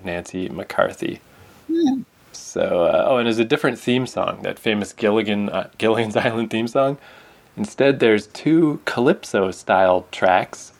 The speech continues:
Speaker 1: written by John Williams. Yeah, and I guess we'll see, 'cause, I mean, it's one of the most famous T V theme songs of all time, so I guess we also get to hear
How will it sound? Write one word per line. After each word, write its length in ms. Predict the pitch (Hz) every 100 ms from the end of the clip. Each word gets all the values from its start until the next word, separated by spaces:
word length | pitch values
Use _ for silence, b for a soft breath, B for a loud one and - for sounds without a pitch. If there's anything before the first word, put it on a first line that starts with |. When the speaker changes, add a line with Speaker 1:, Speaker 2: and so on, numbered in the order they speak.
| -
Speaker 1:
written 240 | - 139
by 140 | 117
John 400 | 110 110 110 110
Williams. 580 | 101 117 127 90 95 98 - b b b b _ _
Yeah, 160 | 113
and 100 | 104
I 40 | 101
guess 180 | 113
we'll 80 | 117
see, 220 | 110 139
'cause, 160 | 120 101
I 80 | 104
mean, 160 | 104
it's 120 | 107 131
one 100 | 120
of 60 |
the 60 | 107
most 240 | 104 -
famous 340 | 117 110 98 -
T 160 | 117
V 140 | 101 98
theme 260 | - 120 131
songs 280 | 98 92
of 100 | 90
all 120 | 87 82
time, 320 | 95 92 98
so 360 | - 101 101
I 40 | 98
guess 220 | 104 -
we 80 | 101
also 240 | 107 110
get 160 | 101 95
to 80 | 95
hear 360 | 98 98 95